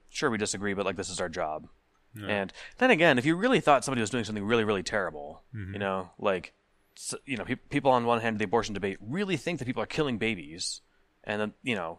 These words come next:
Speaker 1: the same way as grabbing a newborn out of someone's arms and smashing it on the ground. Like, if you thought somebody was really doing that, you couldn't share pleasantries with them.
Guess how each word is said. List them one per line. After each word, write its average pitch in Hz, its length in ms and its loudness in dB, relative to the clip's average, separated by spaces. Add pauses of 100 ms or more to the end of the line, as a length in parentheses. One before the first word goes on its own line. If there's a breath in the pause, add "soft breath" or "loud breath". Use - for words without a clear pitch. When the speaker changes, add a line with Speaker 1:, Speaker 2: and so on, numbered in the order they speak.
Speaker 1:
the 110 60 -8
same 135 160 2
way 120 180 6
as 98 220 -2
grabbing 120 360 6
a 120 40 2
newborn 113 240 0
out - 40 -2
of 101 60 -6
someone's 113 220 -2
arms 110 220 2
and 107 60 -8
smashing 110 380 -2
it 107 60 -2
on 98 80 -2
the 92 80 -8
ground. 87 440 -4 (460 soft breath)
Like, 110 240 2 (240 soft breath)
if 107 100 -6
you 170 80 4
thought 202 120 4
somebody 170 180 0 (240)
was 120 180 0
really 139 220 2
doing 143 220 -2
that, 101 200 -2
you 196 120 -6
couldn't 262 240 0
share 104 220 -2
pleasantries 87 520 -6
with 85 160 -12
them. 143 280 -8